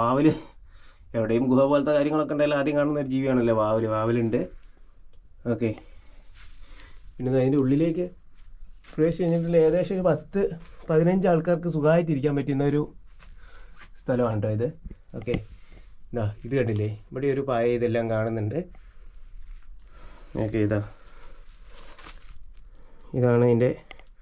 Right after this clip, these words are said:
ഉള്ളിലെ കാഴ്ചകൾ. നല്ല തണുപ്പാണ് കേട്ടോ ഫ്രണ്ട്സ്, ഇതിൻ്റെ ഉള്ളിൽ കയറി കഴിഞ്ഞിട്ടുണ്ടെങ്കിൽ നല്ല തണുപ്പാണ്. അതായത് മണ്ണാണെന്നുള്ളൊരു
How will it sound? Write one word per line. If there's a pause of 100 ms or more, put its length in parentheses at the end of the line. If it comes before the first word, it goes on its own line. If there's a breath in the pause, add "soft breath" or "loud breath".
(720 soft breath)
ഉള്ളിലെ (100)
കാഴ്ചകൾ. (920 soft breath)
നല്ല (100)
തണുപ്പാണ്
കേട്ടോ
ഫ്രണ്ട്സ്,
ഇതിൻ്റെ
ഉള്ളിൽ
കയറി
കഴിഞ്ഞിട്ടുണ്ടെങ്കിൽ (480 loud breath)
നല്ല (120)
തണുപ്പാണ്.
അതായത് (160)
മണ്ണാണെന്നുള്ളൊരു